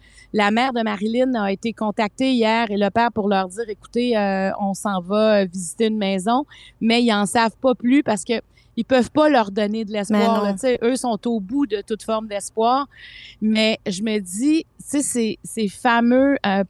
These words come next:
Speaker 1: postes de commandement ont vraiment leur utilité si la population embarque. Et peut-être, peut-être, tu sais, on le sait pas, on est vraiment dans les si, mais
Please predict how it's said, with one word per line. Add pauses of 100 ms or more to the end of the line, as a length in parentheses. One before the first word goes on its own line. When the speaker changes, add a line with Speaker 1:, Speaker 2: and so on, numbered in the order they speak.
Speaker 1:
postes
de
commandement
ont
vraiment
leur
utilité
si
la
population
embarque. (440)
Et
peut-être, (320)
peut-être,
tu
sais,
on
le
sait
pas,
on
est
vraiment
dans
les
si,
mais